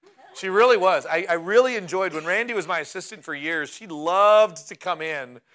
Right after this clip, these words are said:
to kind of set me straight. And actually, I loved her being able to come in and feeling free to come in and set me straight. Four, five.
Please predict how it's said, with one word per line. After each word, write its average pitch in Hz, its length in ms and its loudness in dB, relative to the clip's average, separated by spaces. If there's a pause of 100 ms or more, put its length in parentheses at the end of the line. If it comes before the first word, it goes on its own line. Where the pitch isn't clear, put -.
(280)
to 143 100 -4
kind 151 240 -6
of 131 140 -8
set - 300 -4
me 156 80 -12
straight. 139 500 -10
And 156 140 -4
actually, 180 260 -2
I 165 200 2
loved 160 420 -2
her 139 300 -6
being 135 240 -12
able 135 200 -8
to 127 80 -10
come 131 200 -10
in 123 120 -12
and 120 100 -18
feeling 139 280 -12
free 147 200 -14
to 139 60 -18
come 127 220 -12
in 117 80 -16
and 117 80 -20
set 117 160 -14
me 110 80 -20
straight. - 300 -20 (380)
Four, 220 200 4
five. 185 420 2